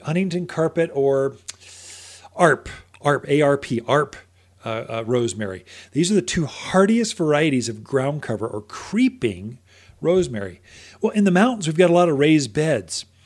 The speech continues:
We have a lot of boulders and rock gardens where, where a rosemary that stays real low, you know, kinda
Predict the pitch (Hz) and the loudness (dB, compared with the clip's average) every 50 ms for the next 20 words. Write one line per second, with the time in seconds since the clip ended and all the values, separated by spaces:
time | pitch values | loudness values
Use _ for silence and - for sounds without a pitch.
0 | _ _ - 139 131 139 143 139 147 147 110 - 147 147 165 170 151 135 131 123 | _ _ -10 -6 -2 0 0 2 0 -2 0 4 6 6 6 6 6 4 2 2
1 | 117 110 104 101 107 110 120 147 170 - - - 151 131 127 120 113 113 110 104 | 2 0 -2 -6 -8 -4 -4 -4 -4 -2 -2 -2 -2 -2 -2 -6 -8 -10 -10 -8
2 | 101 101 - - - - - - _ - 127 117 - - - _ - 147 151 151 | -8 -8 -10 -10 -16 -20 -20 -14 _ -4 -4 -4 -6 -10 -18 _ -4 -2 0 0
3 | 151 143 - - - - 131 127 156 180 202 208 156 165 170 156 147 139 135 - | -2 -4 -10 -20 -6 -6 0 6 10 10 10 10 10 6 4 4 4 2 2 -2
4 | - - 165 147 117 101 143 190 208 185 151 139 147 156 151 143 127 113 107 117 | 0 0 2 0 0 4 6 6 6 6 6 4 4 4 4 4 2 2 0 -4
5 | 117 - - 165 165 | -8 -6 -6 -6 -6